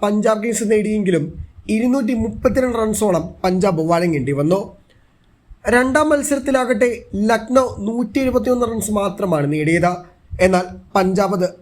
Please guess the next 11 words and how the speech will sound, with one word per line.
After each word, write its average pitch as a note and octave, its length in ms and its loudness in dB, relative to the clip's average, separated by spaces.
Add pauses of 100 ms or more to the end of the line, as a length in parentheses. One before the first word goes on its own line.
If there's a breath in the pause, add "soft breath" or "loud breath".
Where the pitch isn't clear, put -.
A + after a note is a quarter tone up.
(100)
ബാറ്റ് F3+ 400 2
ചെയ്ത് F#3 240 2
വിജയിക്കുകയും C#3+ 640 0
ചെയ്തു. D#3+ 220 2 (520 loud breath)
എന്നാൽ G3 240 4 (160)
മൂന്നാം A#3+ 460 0
മത്സരത്തിൽ A#3+ 500 0 (280)
ആ G#3 100 6 (160)
ദൗർബല്യം A#3 520 0
കണ്ടുപിടിച്ച G#3+ 500 -2 (260)
സഞ്ജുവിന്റെ G3 440 0